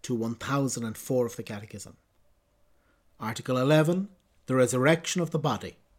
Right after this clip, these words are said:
Number nine eighty-eight. The Christian creed, the profession of faith in God the Father, the Son, and the Holy Spirit, and in God's creative, saving, and sanctifying action, culminates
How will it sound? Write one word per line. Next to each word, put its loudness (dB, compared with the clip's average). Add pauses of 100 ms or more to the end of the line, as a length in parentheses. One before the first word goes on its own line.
(1040)
Number -8
nine -2
eighty-eight. -6 (1000)
The -10
Christian 4
creed, 0 (200)
the -16
profession 2
of 0
faith 2
in -2
God 2
the -4
Father, 0 (420)
the -4
Son, 4
and 2
the 0
Holy -2
Spirit, -2 (380)
and 10
in 4
God's 8
creative, 6 (140)
saving, 6
and -4
sanctifying 0
action, -4 (720)
culminates 6